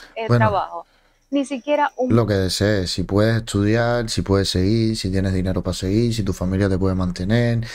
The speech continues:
Speaker 2: y tienes que hacer las pruebas de ingreso y todo eso y mal estudiar, pues tampoco es que, imagínate, un físico en Cuba no tiene ni, ni, ni telescopio para observar el universo.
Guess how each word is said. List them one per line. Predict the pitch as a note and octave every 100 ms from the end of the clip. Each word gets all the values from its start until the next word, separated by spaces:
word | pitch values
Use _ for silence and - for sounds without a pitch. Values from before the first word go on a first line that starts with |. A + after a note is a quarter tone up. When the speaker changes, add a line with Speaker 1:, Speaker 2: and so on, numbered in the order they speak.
| - _
Speaker 2:
y | G2
tienes | F#2+ G2+ F#2
que |
hacer | F2 F#2+
las | F2+
pruebas | - F#2
de | F2
ingreso | F2 G2+ A#2+ A2+ - G#2 G2
y |
todo | F#2 F#2+ G2 A#2
eso | A#2+ A#2+ A2+
y | G2
mal | G2 F#2+ F#2
estudiar, | - F#2+ F#2+ B2 B2 A#2 A2+ - - _
pues | - G2
tampoco | G2 F2+ G2+ G#2 G#2+ G#2+
es | A2+
que, | A2+ A2+
imagínate, | G#2 G2 G#2+ A#2 A2
un | A#2
físico | A#2 B2+ B2+ A2+
en | A2+
Cuba | G#2 B2+
no | A#2+
tiene | A2+ B2
ni, | A#2+ A2
ni, | G#2+ G#2 G#2
ni | G#2 G#2
telescopio | G2 G2+ - A#2 A#2+
para | G#2+
observar | G2 G2 A2
el | A2+
universo. | G2+ F#2+ F#2+ F2